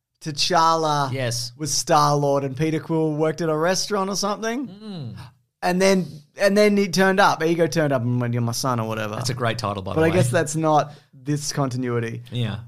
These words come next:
Speaker 1: What if Happy Hogan saved Christmas? Iron Man three,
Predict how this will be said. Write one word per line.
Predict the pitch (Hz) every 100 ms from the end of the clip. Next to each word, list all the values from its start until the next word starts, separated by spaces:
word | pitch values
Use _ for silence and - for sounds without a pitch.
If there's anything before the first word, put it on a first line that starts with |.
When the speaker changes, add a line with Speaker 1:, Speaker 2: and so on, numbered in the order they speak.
| -
Speaker 1:
What | 185
if | 226 -
Happy | 190 196 208
Hogan | 165 170 170
saved | 151 165 151 151
Christmas? | - 139 - 117 117 - - -
Iron | 123 123
Man | 120 117
three, | 123 113 113